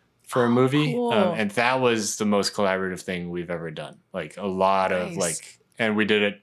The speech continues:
Speaker 1: you know, throughout covid, so it was all just from our
Speaker 2: Wow.
Speaker 1: respective home studios. And,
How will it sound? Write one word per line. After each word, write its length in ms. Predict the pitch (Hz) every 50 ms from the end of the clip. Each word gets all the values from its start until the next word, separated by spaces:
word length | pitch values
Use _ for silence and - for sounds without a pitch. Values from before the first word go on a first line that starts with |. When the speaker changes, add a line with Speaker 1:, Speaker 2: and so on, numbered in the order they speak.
| _
Speaker 1:
you 100 | - 113
know, 160 | 98 95 92 87 - - _ _ _ _ _
throughout 300 | - 110 101 95 92 92
covid, 420 | - 110 104 98 95 101 98 90 -
so 260 | - 95 90 90 90
it 40 | 87
was 100 | 87 90
all 120 | 87 85
just 220 | 85 92 90 -
from 180 | - - 87 -
our 60 | -
Speaker 2:
Wow. 480 | 180 180 180 180 185 180 175 170 160 156
Speaker 1:
respective 580 | 160 196 - - 185 - 98 87 85 - - - _ _ _ -
home 220 | - 117 110 104
studios. 580 | 101 - - 104 95 101 98 95 95 95 92 92
And, 220 | 92 87 82 82